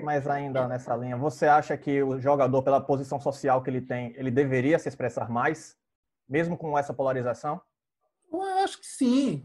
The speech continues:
Speaker 2: eu acho que é válido, né? O, o problema todo é, vai ser difícil o atleta se posicionar, porque eu acho que passa tudo pelo processo da base, né?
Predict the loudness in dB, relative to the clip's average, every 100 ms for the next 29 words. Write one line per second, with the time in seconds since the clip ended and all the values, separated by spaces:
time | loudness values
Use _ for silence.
0 | -6 -4 -4 -8 -10 -4 0 2 2 2
1 | 2 0 -4 -10 -12 -14 _ _ _ -20
2 | -20 _ -20 -12 -8 -6 -6 -6 -6 -2
3 | -2 0 0 0 -2 -6 -8 -10 _ _
4 | _ _ _ _ _ _ -20 -20 -20 -8
5 | -6 -6 -10 -8 -10 -10 -12 -6 -4 -4
6 | -6 -8 -10 -12 -10 -10 -6 -6 -6 -10
7 | -8 -6 -4 -4 -6 -4 -4 -4 -10 -10
8 | -8 -8 -4 -6 -4 -10 -8 -8 -2 0
9 | 0 -4 -10 -12